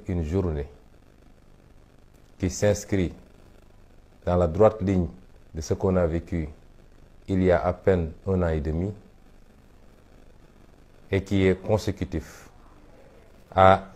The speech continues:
la gestion autocratique ou la tentative de gestion autocratique du pouvoir d'État par Macky Sall et son clan. De quoi est-il question ?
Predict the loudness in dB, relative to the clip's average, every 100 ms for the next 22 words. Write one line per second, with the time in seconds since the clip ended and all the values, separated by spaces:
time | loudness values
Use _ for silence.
0 | -6 -2 0 0 -2 -2 -6 -6 -2 0
1 | 0 2 0 0 -12 -16 -20 -20 -20 -20
2 | -20 -20 -20 -10 -2 0 2 2 2 2
3 | 0 -4 -4 -4 -4 -6 -8 -4 -2 -2
4 | 0 -2 -2 -12 -14 -20 -20 -20 -20 -20
5 | -20 -8 -8 -2 2 2 2 0 0 0
6 | -2 -6 -20 -20 -20 -20 -20 -20 -20 -4
7 | -2 0 -2 -2 -4 -2 0 -2 -8 -10
8 | -10 -6 -8 -6 -6 -6 -12 -20 -20 -20
9 | -20 -20 -20 -20 -20 -20 -20 -20 -20 -20
10 | -20 -20 -20 -20 -20 -20 -20 -20 -10 -6
11 | 0 6 6 6 -2 -4 -8 -8 -10